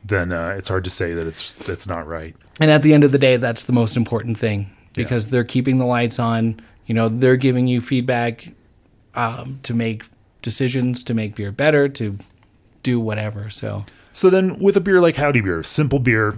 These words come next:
Speaker 1: simple grists, you know, very simple hops. Um, how do you, what sets this bar?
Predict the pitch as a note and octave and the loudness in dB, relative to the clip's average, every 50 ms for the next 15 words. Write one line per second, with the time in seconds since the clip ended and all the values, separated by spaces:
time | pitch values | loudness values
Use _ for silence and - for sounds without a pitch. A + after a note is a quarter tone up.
0 | A#2 - - - C#3+ C#3 C3 C3+ B2 - A2+ G#2+ G#2 G2+ - - - - - - | -2 0 0 2 2 0 0 -2 -4 -2 -2 0 0 -2 -2 -4 -4 -4 -4 -4
1 | - - D3+ A2+ G2+ F#2+ A2 A2+ A2+ - - - B2+ - G#2+ G#2+ G2+ A2+ G#2+ G#2 | -6 -4 -4 -4 -2 0 0 0 0 0 0 0 0 -2 -2 -2 0 2 2 2
2 | G2+ - - - - - - - G#2+ A2+ A2 G#2 G2+ G2+ G2+ G#2 A2 - _ - | 2 2 0 0 2 0 -4 -6 -6 -4 -2 0 0 -2 -2 -4 -10 -12 _ -18
3 | - - - C#3+ C#3+ C#3 C#3 C3+ C#3 _ _ _ - - - - C#3+ D3+ D3 D3 | -12 -6 -4 -4 -2 -2 -4 -6 -10 _ _ _ -20 -20 -20 -18 -18 -16 -10 -6
4 | D3 D#3+ E3 - - - D#3+ D3+ - D#3 - - - C#3+ C3+ A#2+ | -4 -4 -2 -2 -4 -4 -4 -6 -6 -6 -6 -4 -4 -6 -6 -6